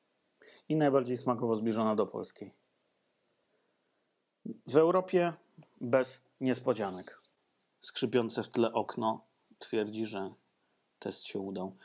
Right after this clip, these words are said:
Mm, bo rzeczywiście jest coś na rzeczy. Jest duża różnica w, e, smaku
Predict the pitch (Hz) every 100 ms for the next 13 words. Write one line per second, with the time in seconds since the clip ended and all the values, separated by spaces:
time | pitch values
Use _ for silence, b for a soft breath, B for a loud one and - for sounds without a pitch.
0 | B B - 127 127 131 131 151 180 214
1 | 285 - 220 190 - _ _ _ 135 156
2 | 139 104 104 95 90 - 110 135 127 151
3 | 131 117 107 98 92 98 95 - - 104
4 | 101 101 - 120 113 139 175